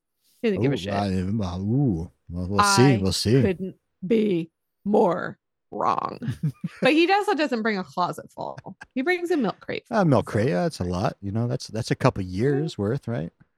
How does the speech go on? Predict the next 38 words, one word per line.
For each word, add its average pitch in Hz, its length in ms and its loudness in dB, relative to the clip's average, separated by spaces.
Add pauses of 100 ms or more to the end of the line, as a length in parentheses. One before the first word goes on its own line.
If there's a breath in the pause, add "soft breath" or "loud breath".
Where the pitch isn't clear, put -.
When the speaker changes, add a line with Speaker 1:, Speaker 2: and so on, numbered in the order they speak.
Speaker 1:
Sure, 277 100 -6
sure, 269 220 -10
sure. 294 200 -4
He 240 120 0
probably 240 200 2
picked 254 180 -6
out 247 180 -4
the 269 340 2
least 277 380 -2
favorites. - 440 -6 (220)
Like, 185 260 -4
Speaker 2:
The 135 80 4
next 147 320 4
scene. 127 520 2 (540)
Speaker 1:
Yeah. 214 260 0 (420 loud breath)
Speaker 2:
Like, 127 260 6
yeah, 143 320 4
he, 170 460 -2
he's 160 440 -2
hanging 156 220 2
out 147 80 4
at 123 80 -2
Daniel's 143 320 2
office, 135 500 0 (280 soft breath)
and 123 140 0
he's 147 120 6
Speaker 1:
The 302 80 10
Speaker 2:
tr- 285 40 4
Speaker 1:
next 427 260 2
scene, 254 400 0
yeah, 277 200 4
they're 247 180 0 (100)
for 277 80 -2
some 240 180 -2
reason 226 280 -2
talking 214 380 -2
about 202 360 -2 (180)
what 214 260 0